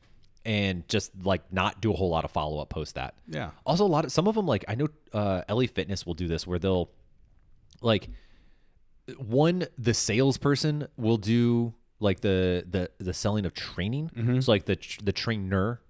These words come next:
Speaker 1: Equinox does this too, and I hate it
Speaker 2: Yeah.
Speaker 1: to a certain degree. Um, but they, they, like, they won't let you, like, do, take care of, like, the sales, right, from, like, start to finish. And then they'll also be, like, very much, like,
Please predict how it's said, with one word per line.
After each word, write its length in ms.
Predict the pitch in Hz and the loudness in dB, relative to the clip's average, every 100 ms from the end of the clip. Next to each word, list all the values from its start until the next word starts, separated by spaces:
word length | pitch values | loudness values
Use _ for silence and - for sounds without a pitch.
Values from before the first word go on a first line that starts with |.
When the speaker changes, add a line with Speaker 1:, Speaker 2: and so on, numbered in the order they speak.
| _ | _
Speaker 1:
Equinox 320 | 156 175 147 | -4 -2 -2
does 160 | - 85 | 0 0
this 140 | 78 | -2
too, 160 | - 76 | -6 -6
and 80 | 76 | -6
I 40 | |
hate 320 | - - 104 | -8 -6 -6
it 160 | 76 - | -8 -12
Speaker 2:
Yeah. 240 | 101 85 76 - _ | -12 -10 -12 -20 _
Speaker 1:
to 80 | - | -2
a 40 | 107 | 0
certain 240 | 110 82 | 0 -2
degree. 300 | 85 82 76 - _ _ _ - - - - | -4 -4 -6 -8 _ _ _ -20 -20 -20 -8
Um, 500 | 117 113 104 90 85 - | 0 2 2 -2 -6 -2
but 120 | 135 | 2
they, 120 | 135 143 | 2 2
they, 200 | 117 117 | 2 2
like, 120 | 101 | 4
they 80 | 110 | 2
won't 360 | 92 113 123 - - | 2 2 0 -6 -2
let 240 | 110 110 | 0 0
you, 500 | 101 98 98 95 87 - _ | 0 0 0 0 -4 -10 _
like, 220 | 98 82 - | -2 -2 -2
do, 240 | 107 123 | 0 0
take 240 | - 107 - | 0 -8 -6
care 240 | - 120 | -2 0
of, 100 | 107 | 2
like, 140 | 95 | 0
the 80 | - | -2
sales, 400 | - 78 80 80 | -4 -2 -2 -2
right, 160 | 80 80 | -4 -4
from, 120 | 90 | -4
like, 120 | 80 | -4
start 220 | 78 92 - | -2 -2 -2
to 40 | |
finish. 420 | - 76 78 - - _ - | -6 -6 -6 -10 -18 _ -16
And 180 | - 117 | -6 0
then 400 | 110 110 107 101 - | 2 2 0 -2 -6
they'll 140 | 104 104 | 0 2
also 280 | 107 110 | 2 0
be, 140 | 131 117 | 0 2
like, 160 | 104 | 2
very 140 | 104 110 | 2 0
much, 180 | 104 | 0
like, 120 | 92 | -2